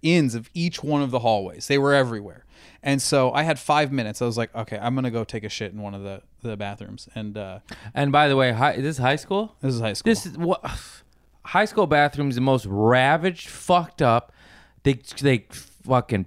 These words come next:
Speaker 2: p-, smear piss and shit. I'm probably not even exaggerating on the goddamn toilet seat. Is
Speaker 1: Right.
Speaker 2: that how
Speaker 1: So I'm
Speaker 2: the
Speaker 1: looking
Speaker 2: worst.
Speaker 1: for, I, I haven't y-, really thought about this. This is the first time I think I've ever had to take a shit in high school. And so I, uh, I'm looking around for a, uh,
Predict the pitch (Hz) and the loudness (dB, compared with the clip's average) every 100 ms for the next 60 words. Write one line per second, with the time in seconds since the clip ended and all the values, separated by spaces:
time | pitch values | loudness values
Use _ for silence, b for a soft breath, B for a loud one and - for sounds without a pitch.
0 | _ - - - - - 139 156 160 - | _ -6 -6 -6 -12 -8 -2 0 2 4
1 | 185 220 - 196 - - 175 160 123 - | 4 2 -2 -6 -2 0 2 2 0 2
2 | 196 214 170 135 120 110 101 95 92 110 | 4 4 2 4 4 4 0 -2 0 0
3 | 107 98 92 95 101 123 127 117 131 127 | 2 0 -2 0 2 2 0 -2 0 0
4 | 98 - 104 160 165 135 151 165 202 160 | -2 -8 -2 2 4 2 2 4 4 4
5 | 156 151 156 180 185 202 285 - 175 175 | 2 6 6 8 6 4 4 2 0 4
6 | 165 - 165 180 233 226 143 143 143 139 | 2 2 2 4 2 0 -6 -8 -6 4
7 | 165 165 156 - 131 143 160 175 175 190 | 4 4 -2 -2 0 2 4 2 4 -2
8 | 214 - 175 170 135 - 156 - 156 139 | -2 -2 -4 -2 -2 2 2 2 0 2
9 | 147 123 - 123 139 139 131 135 120 - | 2 2 0 0 0 0 0 -4 -2 -2
10 | 135 135 127 123 120 - 165 b b b | -2 -4 -4 -4 -6 -6 -8 b b b
11 | 147 143 - 139 135 _ 139 135 131 123 | -4 0 4 4 2 _ 2 2 2 0
12 | 117 135 135 170 190 180 127 143 165 - | 0 0 2 2 2 -2 2 2 0 0
13 | 127 110 _ 127 113 104 | -2 -2 _ -2 0 -2